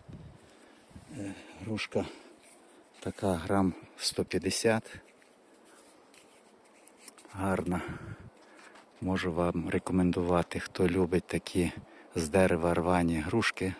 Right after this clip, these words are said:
соковиті, солодкі. Можете садити такі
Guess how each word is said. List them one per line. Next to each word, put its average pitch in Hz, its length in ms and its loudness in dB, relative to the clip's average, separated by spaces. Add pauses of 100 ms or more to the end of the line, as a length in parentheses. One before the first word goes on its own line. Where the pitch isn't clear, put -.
соковиті, 92 960 -2
солодкі. - 680 -2 (840)
Можете 87 420 -2
садити 85 500 -4
такі - 400 -10